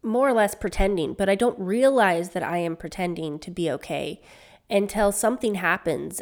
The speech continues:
and I'm hit with, "You know what? I'm not actually doing okay." And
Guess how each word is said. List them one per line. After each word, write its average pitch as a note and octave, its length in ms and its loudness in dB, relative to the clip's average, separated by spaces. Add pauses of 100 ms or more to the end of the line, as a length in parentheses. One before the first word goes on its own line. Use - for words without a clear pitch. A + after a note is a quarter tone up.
and E3+ 200 -4
I'm F3 160 -2
hit - 360 2
with, E3+ 400 -4
"You G3 140 -4
know C4 200 0
what? - 600 -6 (1040)
I'm E4+ 300 2
not D4 260 4
actually C4 480 0
doing A3+ 400 0
okay." G#3+ 520 -2 (1160)
And A#3 480 4